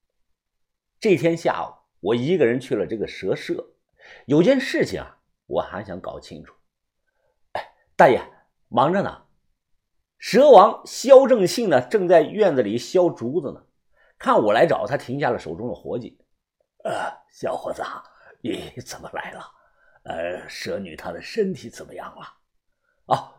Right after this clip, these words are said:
恢复得挺好的。哎，敢问大爷啊，你能拆得几道秋门呀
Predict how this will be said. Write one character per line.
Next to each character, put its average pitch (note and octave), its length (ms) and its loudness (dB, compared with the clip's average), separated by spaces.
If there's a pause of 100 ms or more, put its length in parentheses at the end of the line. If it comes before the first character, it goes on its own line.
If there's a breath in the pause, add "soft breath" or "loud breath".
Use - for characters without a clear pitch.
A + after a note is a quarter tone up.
(100)
恢 G#3+ 200 0
复 E3+ 80 -6
得 G2+ 80 -10
挺 F3 220 -4
好 G#2+ 160 -4
的。 - 80 -18 (640)
哎， - 220 -12 (160)
敢 A2+ 180 0
问 D3+ 100 -6
大 D3 160 -2
爷 D#2+ 80 -12
啊， - 140 -20 (580)
你 A#2 160 -6
能 D3+ 480 -4 (260)
拆 G#3+ 200 -2
得 F#3 120 -2
几 D3+ 240 -18
道 D3+ 200 -4
秋 - 240 -10
门 - 180 -10
呀 - 160 -20